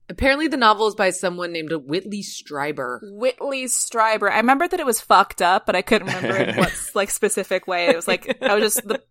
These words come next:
Speaker 2: some part of my brain was like, "No, you're not keeping that information. It's too
Speaker 1: No,
Speaker 2: weird."
Speaker 1: it's okay. I had the wiki open, so.
Speaker 3: Yeah, that's what I warmly refer to as a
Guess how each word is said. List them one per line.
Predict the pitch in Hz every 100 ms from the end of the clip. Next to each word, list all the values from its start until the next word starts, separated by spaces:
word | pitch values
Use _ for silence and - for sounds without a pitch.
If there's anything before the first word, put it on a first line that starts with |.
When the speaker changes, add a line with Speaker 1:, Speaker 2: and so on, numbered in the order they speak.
| _ _ -
Speaker 2:
some | - 311
part | 339
of | 311
my | 247
brain | 220 214
was | 202
like, | 208
"No, | 285 285 269 262 277 _
you're | 226 254
not | 302 -
keeping | - 220 196
that | 196 190
information. | 185 190 180 190 - 175
It's | 180
too | - 175
Speaker 1:
No, | 165 156
Speaker 2:
weird." | 180 175 -
Speaker 1:
it's | 170 -
okay. | 175 160 151 139 127 _ _
I | 170 175
had | 180 160
the | 160 147 143
wiki | 151 - 143 143
open, | 135 139 131 135
so. | 151 131 127 123 _ _ -
Speaker 3:
Yeah, | 107
that's | 92 123 -
what | 160
I | 143
warmly | 110 98 104 101
refer | 90 85 - 95 87
to | 95 82
as | 80
a | 82 78